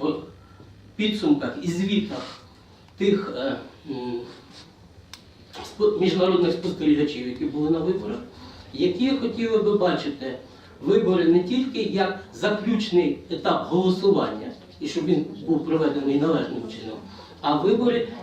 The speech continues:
як тривалий процес, який складається з цілого ряду параметрів, і всі вони повинні бути спрямовані на те, щоб всі виборці,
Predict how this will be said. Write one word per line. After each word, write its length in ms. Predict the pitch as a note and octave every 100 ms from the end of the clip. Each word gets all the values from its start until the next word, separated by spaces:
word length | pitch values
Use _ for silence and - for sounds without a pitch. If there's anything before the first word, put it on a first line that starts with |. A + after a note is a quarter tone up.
| -
як 220 | D#3+ -
тривалий 440 | F#3 F#3+ F#3+ D#3+
процес, 480 | - D3+ C#3 G#3+ G#3
який 220 | - F3+
складається 560 | E3 E3+ D#3 F3+ E3 C#3+
з 140 | -
цілого 360 | A#3+ A#3+ G3 G3
ряду 320 | D#3+ C#3 C3+
параметрів, 680 | C3+ E3+ G3 A#3+ - A#3+ - - -
і 100 | -
всі 280 | E3 G3 F3+
вони 300 | E3 F3+ G#3
повинні 500 | - F3+ F3+ F3 E3
бути 280 | E3 E3+ E3
спрямовані 720 | - E3 D#3+ D#3 C#3+ C3 C3
на 60 | C3+
те, 340 | A#3 B3+ C#4+ - - - -
щоб 300 | - F3+ F3
всі 480 | F3 - A3+ F#3 - - - - - - - - - - E3
виборці, 640 | E3+ F3+ G3 G3+ G3+ A#3+